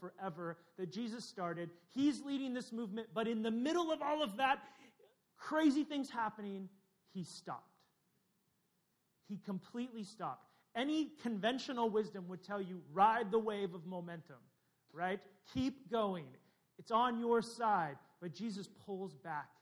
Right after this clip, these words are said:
and he does the complete opposite of what you would expect. The question for us today is why, and what did he do? Why did he do it, and what? So he pulls away, and it says he goes to a place in private,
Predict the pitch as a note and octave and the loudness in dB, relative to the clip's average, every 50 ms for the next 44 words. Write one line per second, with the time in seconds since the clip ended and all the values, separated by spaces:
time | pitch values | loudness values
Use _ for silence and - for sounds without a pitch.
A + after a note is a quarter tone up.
0 | _ _ _ _ _ _ _ F3 F3 F3+ D#3+ F3+ F#3+ F#3 F#3+ F#3+ F3+ - - - | _ _ _ _ _ _ _ -10 -8 -8 -4 0 2 2 2 2 0 -6 -10 -16
1 | - _ - - - E3 E3 - - E3 D3 - - A3+ A3+ A3 G3+ G3 F#3 F3 | -20 _ -20 -20 -18 -18 -16 -14 -14 -14 -14 -12 -10 -8 -6 -2 0 0 0 0
2 | - D#3+ - - F3 E3+ E3+ - D3+ C3 D#3 D#3 - D#3+ D#3 D3 C#3+ C#3+ C3+ - | -4 -8 -16 -14 -16 -16 -16 -18 -16 -14 -14 -14 -14 -14 -14 -14 -14 -16 -16 -20
3 | - - C3+ C3+ _ _ _ _ _ _ _ _ - F3 - - B3 C#4 D4 C#4+ | -20 -20 -20 -20 _ _ _ _ _ _ _ _ -14 -14 -4 2 4 4 4 2
4 | - - C#4+ B3 G#3+ G3 - - - - A#3 B3+ A#3 - - - - G#3 E3+ G3 | 0 -6 -6 -6 -8 -8 -10 -12 -4 -2 0 0 0 -2 -8 -10 -10 -6 -4 -4
5 | F#3 E3+ - F3 D#3 C#3 C#3 D3 F#3 A3+ B3+ A#3 F#3 E3 D#3 E3 F#3 A3 G#3 - | -4 -4 -6 -8 -10 -12 -6 2 6 6 8 8 8 8 6 4 0 -4 -8 -12
6 | - - _ _ _ G#3 G3 F#3+ F#3 F3 A3+ C4+ C#4 C#4 C4+ A3 F#3 - A#3+ G3 | -20 -20 _ _ _ -6 -4 -2 0 2 2 2 2 0 -6 -10 -10 -8 -8 -8
7 | E3 G#3 G3 D3 - - - _ _ _ _ _ _ _ _ _ _ _ _ - | -6 -6 -6 -8 -8 -12 -20 _ _ _ _ _ _ _ _ _ _ _ _ -2
8 | E3+ F#3+ A#3 B3 C#4+ A#3+ C#4 A#3 G3+ B3+ A#3+ A#3+ A3+ G#3 F#3+ F#3+ F#3 C3+ - - | 2 2 2 2 0 -2 -4 -4 -4 -4 -2 -2 -2 -2 0 0 0 -2 -2 -6
9 | - - _ _ _ _ _ _ _ _ _ - A#3 G#3 A#3 A3 - - C#4 C#4+ | -18 -20 _ _ _ _ _ _ _ _ _ 4 6 6 6 4 2 0 -2 0
10 | D4+ D#4 E4+ F#4 D4 A3+ G3+ G3 F#3+ F#3 F#3+ G3+ F#3+ - - F#3 G#3 G3 - G#3+ | 0 2 2 2 2 2 2 2 2 2 0 -2 -6 -8 -8 -8 -6 -4 -4 -4
11 | G3 - G3+ D#3 F#3 G3+ A#3 A3+ - D4+ C4+ - - G#3 G3+ G3 - A3+ G#3 G3 | -4 -2 -2 0 2 2 2 2 0 -6 -8 -6 -2 -2 -2 -2 -2 -4 -10 -6
12 | - F3+ D#3+ D#3+ D3+ E3+ E3+ | -4 -4 -4 -4 -4 -6 -10